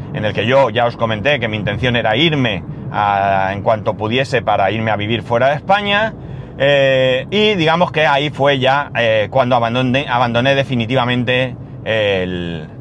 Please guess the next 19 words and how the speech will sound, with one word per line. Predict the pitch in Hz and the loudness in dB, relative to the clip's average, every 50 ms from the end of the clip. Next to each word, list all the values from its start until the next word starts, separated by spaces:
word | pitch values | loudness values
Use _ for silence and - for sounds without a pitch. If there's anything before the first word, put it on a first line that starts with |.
| - - - - - - - - - - - - - - - - - - - - - - - - - - - | -18 -18 -18 -18 -18 -18 -16 -16 -16 -16 -16 -16 -16 -18 -18 -18 -18 -18 -18 -18 -18 -18 -16 -18 -16 -12 -6
la | - 127 131 127 | -2 0 0 2
idea | 127 131 135 131 | 2 2 2 2
de | 127 131 | 2 0
seguir | 127 127 120 127 117 | 0 0 0 0 0
estudiando, | 113 110 120 110 110 131 135 120 110 98 98 104 | 0 -2 -2 -2 0 0 0 0 0 -2 -2 0
¿no? | 117 127 143 147 - - - - - - | 0 0 0 -2 -6 -10 -12 -14 -12 -8
Yo | - 98 107 | -2 0 2
ahí | 107 107 110 113 | 2 2 0 0
todavía | 95 113 110 110 113 113 113 | 2 2 2 2 2 0 0
estaba | 110 117 113 113 | 0 0 0 0
matriculado, | 113 110 107 110 107 101 117 139 156 180 196 190 | 0 -2 -2 -4 -4 0 2 4 6 6 6 4
estamos | 180 120 113 113 120 - | 2 0 -2 -2 0 0
hablando | 113 107 113 120 123 120 117 113 | 0 0 0 0 0 2 2 2
en | 110 110 | 2 0
el | 110 117 | 0 0
año | 120 120 120 113 | 0 0 0 0
ochenta | 110 107 - - 147 139 135 117 120 110 | 0 0 0 -2 -2 0 0 0 0 0
y | 110 | 0
nueve, | 117 131 151 160 156 143 139 156 185 | 2 2 2 2 2 2 2 0 -2